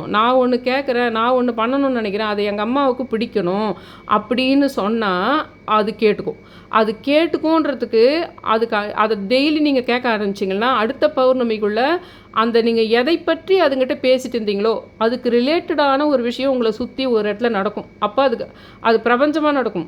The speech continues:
அது சந்திரன்லேருந்து ஒரு டெக்ஸ்டா வந்து டி வி மாதிரி காட்டாது, உங்களை சுத்தி ஒரு இடத்துல நடக்கும். அங்க இரு-, அந்த, அது எப்படி பு-, <coughs> நம்ம சந்திரன் கிட்ட கேட்டோமே,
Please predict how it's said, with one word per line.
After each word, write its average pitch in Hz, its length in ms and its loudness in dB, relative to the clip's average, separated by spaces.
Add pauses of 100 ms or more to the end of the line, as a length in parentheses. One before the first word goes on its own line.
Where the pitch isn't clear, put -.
அது 208 160 -4
சந்திரன்லேருந்து 262 640 0
ஒரு 233 180 6 (240)
டெக்ஸ்டா 240 400 0
வந்து 233 220 2 (100)
டி 262 160 -2
வி 262 100 0
மாதிரி 233 200 0
காட்டாது, 196 380 -2 (100)
உங்களை 220 240 0
சுத்தி 262 320 -2
ஒரு 277 120 6
இடத்துல 240 240 0
நடக்கும். 214 360 -4 (640)
அங்க 254 340 2
இரு-, 277 160 0
அந்த, 233 220 0 (200)
அது 302 180 2
எப்படி 392 220 2
பு-, 392 200 -10 (140)
<coughs> 285 100 0
நம்ம 277 200 0
சந்திரன் 320 400 -2
கிட்ட 294 160 -2
கேட்டோமே, 247 460 0